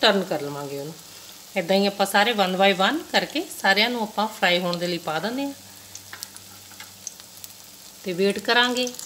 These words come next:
ਇੱਕ side ਜਿਹੜੀ fry ਹੋਣ ਦੀ। ਉਸ ਤੋਂ ਬਾਅਦ ਆਪਾਂ ਫਿਰ ਇਹਨਾਂ ਨੂੰ turn ਕਰ ਲਾਂਗੇ। ਇਹ ਦੇਖੋ, ਇਹਦੇ ਵਿੱਚ ਆਪਣੇ ਜਿਹੜੇ ਚਾਰ ਆਲੂ ਆ, ਉਹ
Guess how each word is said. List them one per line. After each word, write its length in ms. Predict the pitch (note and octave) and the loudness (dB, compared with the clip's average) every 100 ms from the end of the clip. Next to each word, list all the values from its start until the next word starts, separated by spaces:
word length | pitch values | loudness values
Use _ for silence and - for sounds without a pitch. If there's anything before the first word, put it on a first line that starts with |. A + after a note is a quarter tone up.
| - - - - - - - - - - - - | -10 -10 -12 -8 -8 -8 -12 -12 -14 -14 -14 -6
ਇੱਕ 160 | A3 - | -4 4
side 320 | A3 G#3 G3 | 6 6 4
ਜਿਹੜੀ 220 | G3 G#3+ | 0 0
fry 300 | - G#3 G3 | 2 2 4
ਹੋਣ 220 | G3+ G3+ | 2 0
ਦੀ। 140 | G3+ G#3+ - - - - - - - - - - | -4 -8 -10 -16 -16 -16 -16 -14 -16 -14 -12 -4
ਉਸ 120 | G#3 | 0
ਤੋਂ 120 | A#3 | 2
ਬਾਅਦ 220 | G#3 G3+ | 4 4
ਆਪਾਂ 220 | B3 - A3 | 4 -2 -2
ਫਿਰ 180 | A3+ | 0
ਇਹਨਾਂ 200 | G#3+ A3 | 2 2
ਨੂੰ 100 | D4 E4+ | 2 2
turn 220 | C4+ G#3 G3+ | 4 6 4
ਕਰ 180 | F3 | 0
ਲਾਂਗੇ। 340 | C#3 C3+ A#2+ - - - - - - - - - - - - - - - G3 | -4 -8 -12 -16 -16 -20 -20 -20 -14 -14 -12 -14 -14 -14 -16 -16 -16 -16 -14
ਇਹ 60 | |
ਦੇਖੋ, 240 | F3+ F#3 A3 | -10 -4 -2
ਇਹਦੇ 120 | A3 | -2
ਵਿੱਚ 180 | G#3+ G#3+ | -2 -4
ਆਪਣੇ 200 | G3+ G3 | -2 -4
ਜਿਹੜੇ 160 | G3 | -2
ਚਾਰ 340 | G#3+ G3+ E3 E3 | -4 0 0 0
ਆਲੂ 260 | E3+ F3+ | -4 -4
ਆ, 80 | G3 | -2
ਉਹ 160 | F#3+ | 0